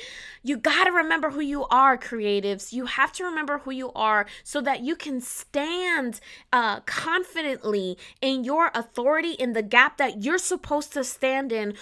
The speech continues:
for your fellow creatives. We need you to stand there, and we need you to cover that ground and show up in the way that you need to show up.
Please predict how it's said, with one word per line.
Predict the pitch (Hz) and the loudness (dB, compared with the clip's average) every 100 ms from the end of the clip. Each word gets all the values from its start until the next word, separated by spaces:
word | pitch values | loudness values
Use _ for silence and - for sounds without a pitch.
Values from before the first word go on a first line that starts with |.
| - | -18
for | - - 302 320 | -20 -4 0 2
your | 320 262 | 2 0
fellow | 254 - 247 262 | -4 0 2 2
creatives. | 254 - 233 214 240 208 175 | 0 -8 -6 -2 -2 -2 -4
We | 208 269 330 | -4 -2 -2
need | 294 320 339 330 | -2 -2 -4 -4
you | 320 | -4
to | - 302 | -4 -4
stand | - - 285 311 320 302 | -4 -4 -2 -2 -4 -6
there, | 302 311 285 202 - - - | -4 6 8 8 4 -8 -2
and | 285 294 | 0 0
we | 320 | -2
need | 349 320 | -4 -2
you | 320 | -2
to | 269 | -4
cover | - 302 320 | -2 0 0
that | 285 285 277 | 2 2 2
ground | 214 226 277 311 - 180 - - | 0 2 4 4 0 -4 -14 -6
and | 254 254 | -4 -2
show | - 294 302 - | -2 0 0 2
up | 269 320 294 - | 6 8 8 2
in | 262 | -4
the | 254 | -4
way | 240 247 | -2 -4
that | 254 226 | -4 -4
you | |
need | 240 233 | -4 -4
to | |
show | 247 226 - | -4 -6 6
up. | 277 247 | 6 6